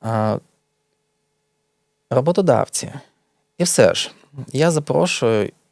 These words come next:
вас осмислити і задуматись над тим, що важливо кожного дня,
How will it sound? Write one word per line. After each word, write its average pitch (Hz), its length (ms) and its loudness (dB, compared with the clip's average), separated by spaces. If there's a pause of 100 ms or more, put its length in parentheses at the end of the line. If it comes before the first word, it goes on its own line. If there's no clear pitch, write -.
(1040)
вас 113 580 2
осмислити 113 1000 -4
і 101 220 -8
задуматись 107 640 -2
над 110 140 -6
тим, 175 300 -2 (240)
що 113 220 4
важливо 120 500 4
кожного 113 760 0
дня, 113 640 -2